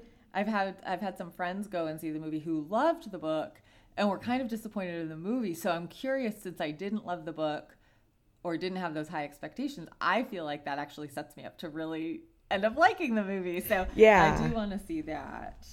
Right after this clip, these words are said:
Speaker 2: Yeah, I kind of had the same feeling where I, I,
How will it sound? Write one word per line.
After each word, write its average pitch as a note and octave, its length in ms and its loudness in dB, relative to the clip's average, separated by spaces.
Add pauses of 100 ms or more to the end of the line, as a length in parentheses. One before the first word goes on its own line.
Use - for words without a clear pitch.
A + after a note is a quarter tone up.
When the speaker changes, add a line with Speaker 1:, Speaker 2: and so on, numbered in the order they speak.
Speaker 2:
Yeah, E3+ 380 4
I F#3 120 8
kind G#3+ 180 2
of F#3 80 0
had F#3 120 2
the D#3 60 0
same D3+ 220 2
feeling C#3+ 340 0
where C#3 120 2
I, C3+ 200 2 (100)
I, C3+ 180 0